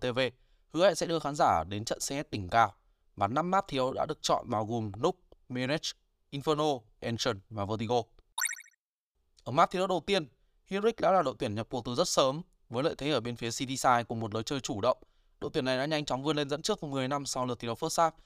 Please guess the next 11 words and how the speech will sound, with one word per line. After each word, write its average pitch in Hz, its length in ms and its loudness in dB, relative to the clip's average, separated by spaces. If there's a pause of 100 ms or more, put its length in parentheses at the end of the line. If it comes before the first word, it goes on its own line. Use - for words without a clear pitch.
(220)
khi 170 160 -4
cả 135 140 2
năm 123 280 0
player 131 240 2 (100)
của 95 80 -2
họ 98 180 2
đều 113 160 -2
thi 123 100 -4
đấu 110 160 0
rất 160 200 -2
tốt 190 180 4